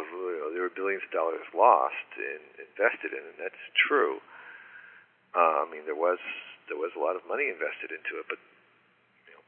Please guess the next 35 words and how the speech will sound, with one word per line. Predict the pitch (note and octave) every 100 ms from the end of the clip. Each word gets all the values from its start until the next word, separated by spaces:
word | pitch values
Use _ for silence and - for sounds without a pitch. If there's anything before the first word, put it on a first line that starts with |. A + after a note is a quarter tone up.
| -
money | E2 E2
made | D#2 F#2+ F#2
in | D#2 -
some | F2 D#2+ D#2+
way | D#2
at | -
the | - F2+
same | E2+
time. | A2+ A2+ F2+ - - - - - - - - _ _
Um, | G#2 G#2 G2 G2+ - _ _ _ _ _ _ _
and | A2+ A2+ -
so | C#3 B2 A#2 - - _ _ _ _ _ _ _ _ _ _ _ _ _ -
I, | G#2+
I, | A#2+ A#2+
I | A2 A2 -
do | A#2+ E3+ -
think | A#2+ E2+
it, | -
it's | F#2 - -
sort | G2+ F2
of | D#2+ - - - _ _ -
an | F2+ E2+
impossible | - - E2+ - - D2+ C#2 - -
thing. | D#2+ D2+ F2
In | G2+
the | G2+
same | C#3+ C3+ B2+
way, | B2 B2 A#2+ A2+ -
you | G#2
know, | F2 F#2 F#2+ -
again, | F#2 G2 F2+
coming | F#2+ G2+ F#2+
back | E2+
to | -
Wikipedia, | F#2 F#2+ - C3 G2+ D#2+